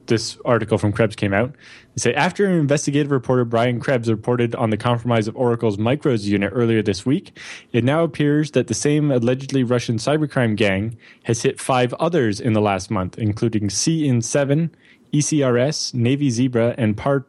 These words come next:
uh, Par Technologies and Uniwell, which are also, uh, payment terminal software makers. Uh, together, they supply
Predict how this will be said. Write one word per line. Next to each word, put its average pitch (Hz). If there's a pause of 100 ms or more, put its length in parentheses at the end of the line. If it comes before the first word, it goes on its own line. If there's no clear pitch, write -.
(160)
uh, 104
Par 156
Technologies 127
and 117
Uniwell, 98 (340)
which 113
are 113
also, 107
uh, 95 (480)
payment 120
terminal 101 (840)
software 98
makers. - (520)
Uh, 110
together, 135
they 127
supply 123